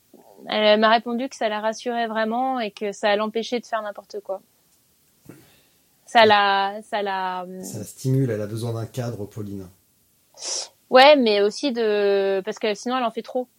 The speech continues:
Speaker 1: Donc c'est le cadre, euh,
Speaker 2: Aussi.
Speaker 1: plus, plus ré-, restrictif que, tu vois, euh, que vraiment motive, pour la motiver. C'est au contraire, c'est, euh, genre, euh, allez. Là,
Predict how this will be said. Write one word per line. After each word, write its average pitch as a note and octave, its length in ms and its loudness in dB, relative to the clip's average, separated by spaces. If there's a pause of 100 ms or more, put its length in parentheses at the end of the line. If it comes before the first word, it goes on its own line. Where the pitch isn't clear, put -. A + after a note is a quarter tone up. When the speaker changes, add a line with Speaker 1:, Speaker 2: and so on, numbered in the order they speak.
Speaker 1:
Donc G3+ 160 -10
c'est A3 140 -2
le A3 120 -2
cadre, B3 320 2
euh, G3+ 580 0
Speaker 2:
Aussi. - 340 -10
Speaker 1:
plus, A3+ 120 -6
plus - 240 -2
ré-, B3+ 200 -2 (120)
restrictif - 720 -6
que, G3+ 380 0
tu G#3 120 -12
vois, G#3 200 -2
euh, F#3 240 -6 (220)
que G#3+ 80 -8
vraiment G#3 300 2
motive, A3+ 480 2
pour - 180 2
la A3 120 8
motiver. A3+ 420 2
C'est G3+ 100 -2
au F#3 60 -4
contraire, G#3+ 340 -2
c'est, G3+ 240 0
euh, F#3+ 200 -2 (240)
genre, A3 160 -10
euh, - 340 -14
allez. - 180 -10 (360)
Là, A#3+ 200 8